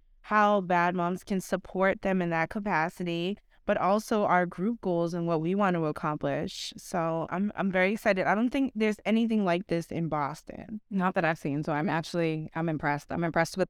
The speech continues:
Speaker 2: the, the venture and the idea behind it, and I'm definitely looking forward to see.
Speaker 1: That's it. You're coming. I'm driving you every time. <laughs>
Speaker 2: No, I'm definitely looking forward to see kind of what comes out of this.
Speaker 1: Yeah.
Speaker 2: Absolutely.
Speaker 1: Good.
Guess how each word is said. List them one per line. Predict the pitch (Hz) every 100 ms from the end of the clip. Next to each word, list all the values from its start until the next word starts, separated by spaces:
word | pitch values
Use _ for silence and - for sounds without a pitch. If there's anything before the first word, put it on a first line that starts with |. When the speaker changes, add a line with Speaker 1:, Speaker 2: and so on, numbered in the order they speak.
| -
Speaker 2:
the, | 165 -
the | 156
venture | 147 156 170 180 175 180 180
and | 160
the | 156
idea | 151 151 156
behind | 160 156 156 170
it, | 190 - - _ -
and | 175
I'm | 160
definitely | 156 151 170
looking | 156 156 147
forward | 147 147
to | 147
see. | - 147 147
Speaker 1:
That's | 151 180
it. | -
You're | 226 214
coming. | 147 247 165
I'm | 196
driving | 214 254 254
you | 233
every | 226 269
time. | 269 262 180
<laughs> | - _ -
Speaker 2:
No, | 208 202
I'm | 196
definitely | 214 247 247 233
looking | 214 220 202
forward | 202 202
to | 202
see | - 202 196 196
kind | 190 180
of | 175
what | 165 -
comes | 190 170
out | 196
of | 202
this. | 143 170
Speaker 1:
Yeah. | 185 170 160
Speaker 2:
Absolutely. | 170 - 196 151 143
Speaker 1:
Good. | 160 156